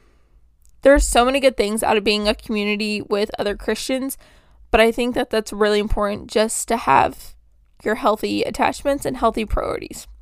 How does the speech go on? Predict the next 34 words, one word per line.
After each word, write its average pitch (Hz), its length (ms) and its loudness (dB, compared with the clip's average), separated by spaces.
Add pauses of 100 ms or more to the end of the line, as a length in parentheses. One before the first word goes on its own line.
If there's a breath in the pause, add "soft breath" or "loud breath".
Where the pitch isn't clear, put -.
(600 loud breath)
Then 254 120 6
number 269 240 8
four, - 340 2 (160)
I 233 120 8
would 247 120 4
say 240 160 6
be 240 180 -2
steadfast 240 840 4 (400 soft breath)
in 240 160 4
fleeing 254 460 0
from 233 260 2
sinful 240 400 4
and 220 160 0
trivial 208 400 2
things. - 480 -8 (480 soft breath)
And 262 180 2
so 254 440 6 (540)
fleeing, 277 560 2
like, 196 400 0 (320)
if - 180 -10
you 254 120 -4
see 269 560 -2 (160)
something 247 420 -2
sinful 277 360 -2
happening, 277 500 -4
you 226 180 -2
know, 226 120 0
flee 240 500 -2
from 220 300 0
it. - 340 -4
The 214 80 -4
Bible 233 360 4
urges 233 360 0
us 220 260 0